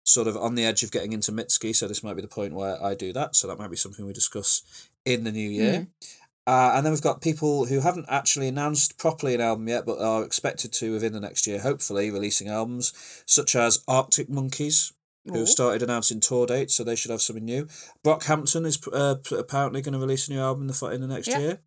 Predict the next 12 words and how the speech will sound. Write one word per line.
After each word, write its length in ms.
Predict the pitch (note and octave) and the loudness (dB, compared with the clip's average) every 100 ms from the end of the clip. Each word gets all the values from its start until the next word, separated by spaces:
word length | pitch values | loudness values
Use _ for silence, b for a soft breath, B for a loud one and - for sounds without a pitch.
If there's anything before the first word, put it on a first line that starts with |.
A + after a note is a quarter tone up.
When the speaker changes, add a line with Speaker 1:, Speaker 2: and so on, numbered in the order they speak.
| - B B B B B | -18 B B B B B
Speaker 1:
Uh, 520 | A#2 B2 A#2+ A#2+ B2 | 4 6 6 6 4
The 140 | A#2+ B2 | 2 0
Weeknd 640 | C#3+ D3+ D3+ D3 D#3 F3 | 2 2 2 0 0 -2
has 120 | D3+ | 0
got 140 | D3 G#2 | 0 0
a 40 | |
new, 140 | C#3 - | -2 -2
something 400 | - C3+ C3+ C3+ | -2 -2 -4 -2
new 180 | C3+ | -2
coming. 400 | C3 C#3 C#3+ D#3 D#3+ b b b _ - | -2 -4 -4 -6 -12 b b b _ 4
Avril 320 | D#3 D3+ D3+ | 6 6 6
Lavigne 540 | C3+ C3+ C3 C3 D#3 | 4 6 4 4 -2